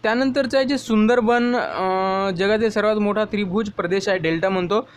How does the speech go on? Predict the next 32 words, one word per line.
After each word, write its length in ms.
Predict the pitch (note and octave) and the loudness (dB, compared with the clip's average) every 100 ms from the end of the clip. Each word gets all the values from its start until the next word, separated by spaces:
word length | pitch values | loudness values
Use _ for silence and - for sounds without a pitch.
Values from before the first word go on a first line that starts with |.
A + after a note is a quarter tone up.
| - - | -14 -6
हा 80 | G3 | -2
बांगलादेश 560 | E3+ F3+ A3 G#3+ G3+ | 0 0 0 0 -2
व 40 | G#3 | -2
भारतातील 420 | E3 D#3+ F#3+ G3 | -2 -2 -4 -4
रिकाम्या 300 | E3+ A3+ A3+ | -2 -2 0
जागा 160 | A3+ G#3+ | 0 0
या 100 | E3+ | 0
राज्यात 260 | D#3 F#3+ | -2 -4
पसरलेला 480 | F#3+ D#3+ D#3+ C#3+ C#3+ | -4 -4 -4 -2 -2
आहे, 160 | D3+ D3 | -2 -4
तर 80 | |
पश्चिम 580 | - F3+ F3 - G#3 F3+ | -4 -4 -6 -4 -4 -2
बंगालमध्ये 560 | E3+ D#3+ F#3 G3 E3+ D3+ | -2 0 0 0 0 0
तो 300 | E3+ C#4+ - - - - C4+ | 0 -2 -4 -20 -20 -6 -2
पसरलेला 480 | - G#3 C#3+ C#3 | 0 0 0 0
आहे, 140 | B2+ D3 - - _ | -2 -4 -10 -20 _
त्याला 120 | E3+ E3 | -2 -2
आपण 240 | G3+ F#3 | 0 0
डेल्टा 320 | F3+ F3 F3 | 0 0 -2
म्हणतो. 380 | D#3 C3+ B2 A2 - - - - - - | -2 -4 -6 -8 -10 -20 -20 -20 -20 -14
सुंदरबन 520 | - G#3 F#3 F3 F3+ | -6 -2 0 -2 -2
डेल्टा 360 | E3 C#3+ B2+ A2 - _ _ _ _ | -2 -2 -2 -4 -6 _ _ _ _
हा 160 | F3+ C4+ | -4 -2
पश्चिम 360 | D4 G#3 G#3 F#3 | -2 -2 -2 0
बंगालमध्ये 440 | F3+ F3+ F3 F3 | 0 0 0 0
आहे 100 | B3+ | 0
व 120 | A3 | -2
बांगलादेशमध्ये 600 | F3+ D#3+ E3+ E3 D#3 D3+ | -2 -2 -2 -2 -4 -4
सुद्धा 180 | C#3 C#3 | -4 -2
हा 100 | B3+ | -2
पसरलेला 580 | C4 C#3 C#3+ A#2+ A2+ F#3 - - - | -4 -4 -4 -2 -2 -4 -6 -14 -6
आहे. 280 | C#3 B2+ | -4 -4